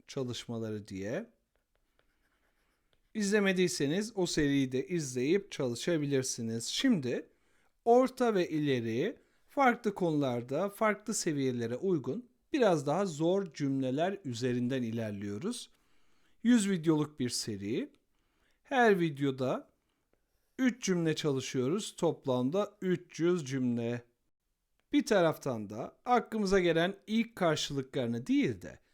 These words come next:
farklı yöntemlerle çeviri yapmayı deniyoruz. Bu serinin pek çok faydası var.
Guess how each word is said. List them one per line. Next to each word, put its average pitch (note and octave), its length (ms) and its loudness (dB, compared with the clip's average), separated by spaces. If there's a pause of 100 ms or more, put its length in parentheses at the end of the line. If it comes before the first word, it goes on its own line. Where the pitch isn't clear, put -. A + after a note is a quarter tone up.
(160)
farklı A3 420 -2
yöntemlerle F3+ 1200 -2 (240)
çeviri D#3+ 420 0
yapmayı C3 600 0
deniyoruz. G2+ 680 -8 (460)
Bu D4 100 4
serinin F3+ 680 4
pek G3 280 0
çok F3 260 -2
faydası A#2+ 600 -4
var. F#2 200 -14